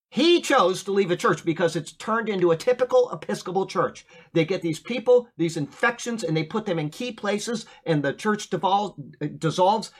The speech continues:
and then they put them in a higher position, and they have completely destroyed a once great denomination where people really followed Christ, okay? Our first presidents were Episcopals, many of them. It was a great denomination.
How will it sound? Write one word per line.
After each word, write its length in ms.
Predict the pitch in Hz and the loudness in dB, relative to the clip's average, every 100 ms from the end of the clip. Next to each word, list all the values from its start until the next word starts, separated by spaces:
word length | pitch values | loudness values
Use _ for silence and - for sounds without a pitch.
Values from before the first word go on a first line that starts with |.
| _ | _
and 160 | - 151 | -4 -2
then 100 | 156 | -2
they 120 | 160 | -2
put 160 | 180 | -2
them 100 | 175 | -2
in 80 | 160 | 0
a 60 | 160 | 0
higher 240 | 180 208 | 0 -2
position, 520 | 208 196 214 208 208 165 - | 0 -2 -2 -2 -4 -6 -6
and 160 | 156 160 | -4 -2
they 60 | |
have 120 | 151 147 | -2 -4
completely 480 | 151 - 214 185 196 | -8 -4 -6 -4 -4
destroyed 600 | 175 - - 165 156 135 | -4 -4 0 2 2 0
a 100 | 139 | -2
once 280 | 127 175 - | 0 -2 -2
great 280 | 151 165 156 | -2 -2 -4
denomination 680 | 143 147 143 143 160 - | -6 -4 -4 -6 -6 -6
where 120 | 110 127 | -6 -4
people 420 | 160 156 143 - | -6 -6 -8 -6
really 260 | 107 170 156 | -2 -2 -2
followed 400 | 165 170 123 107 | -2 0 0 -2
Christ, 440 | 147 175 - - _ _ - | -6 -8 -12 -16 _ _ -10
okay? 380 | 120 139 143 151 _ _ | -6 -2 -4 -4 _ _
Our 120 | 143 143 | -4 -2
first 220 | 170 156 | -4 -4
presidents 560 | 170 208 139 107 95 | -4 -4 -4 -6 -8
were 220 | 117 113 110 _ | -6 -6 -8 _
Episcopals, 600 | 127 - 127 120 101 107 | -10 -8 -10 -10 -10 -10
many 220 | 117 107 101 | -10 -8 -8
of 80 | 90 | -10
them. 220 | 87 78 - | -14 -14 -6
It 60 | |
was 160 | 143 135 | -6 -6
a 60 | |
great 360 | 131 - 165 180 | -8 -2 0 0
denomination. 760 | 156 160 156 147 160 156 104 | -4 -2 -2 -4 -6 -8 -10